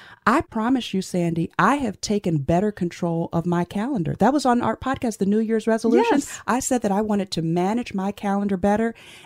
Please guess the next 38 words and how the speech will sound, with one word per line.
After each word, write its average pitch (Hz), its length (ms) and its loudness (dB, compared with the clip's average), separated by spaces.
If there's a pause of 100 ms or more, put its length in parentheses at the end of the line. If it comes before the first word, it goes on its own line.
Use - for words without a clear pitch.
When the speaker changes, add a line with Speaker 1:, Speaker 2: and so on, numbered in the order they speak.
Speaker 1:
and 214 240 2
I 240 320 2
now 220 380 0
leave 214 500 -2
bigger 247 380 2
spaces 233 760 -2
to 247 200 -4
get 233 420 -6
things 240 260 -2
completed 226 720 0 (280)
so - 160 0
that 240 140 -2
I 233 100 -4
won't 233 480 -2 (640)
end 330 220 6
up 190 140 2
being 185 280 2
late 185 220 2
to 196 100 -2
the 180 100 -2
next 180 320 -2
one 170 180 2 (100)
or 160 80 0
getting 185 340 2
that 170 200 0 (420)
panic 208 340 -2
feeling 190 460 2
where 175 260 4
it's - 200 -10
like, 160 180 0
"Oh 151 40 2
my 147 120 2
goodness, 139 320 0
I 151 80 0
didn't 160 340 2
schedule 156 340 -4
enough 147 200 0
time." 156 260 -4